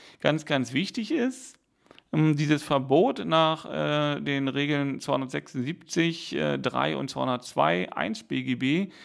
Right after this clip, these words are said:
ist umfassend und soll auch diejenigen, die eine hiervon abweichende Bedingung in den Vertrag eingebracht haben, schützen. Das heißt, auch der Arbeitgeber wird an dieser Stelle geschützt und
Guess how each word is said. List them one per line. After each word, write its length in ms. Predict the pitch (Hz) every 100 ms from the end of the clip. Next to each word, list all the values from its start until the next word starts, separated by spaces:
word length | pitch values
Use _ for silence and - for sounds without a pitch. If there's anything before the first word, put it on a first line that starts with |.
| - -
ist 240 | 143 135
umfassend 520 | 175 202 202 190 190 143
und 140 | 147
soll 220 | 135 156
auch 300 | - 139 147 - _ _ -
diejenigen, 800 | 190 220 151 160 170 190 190 196 - - - -
die 80 |
eine 140 | 143 139
hiervon 320 | 147 185 185
abweichende 460 | - 156 160 147 143
Bedingung 340 | 135 156 165
in 40 |
den 120 | 147 135
Vertrag 400 | 139 139 127 -
eingebracht 560 | 135 151 143 135 -
haben, 140 | 135 135
schützen. 460 | - 117 - 95
Das 200 | 95 -
heißt, 240 | 127 - -
auch 160 | 117
der 160 | - -
Arbeitgeber 800 | 117 117 117 117 131 180 180 180 - - - - -
wird 220 | 139 139
an 320 | 156 127 127
dieser 600 | 123 120 131 135 131 - 123
Stelle 400 | - 123 120 113
geschützt 520 | 113 175 - - -
und 320 | 139 139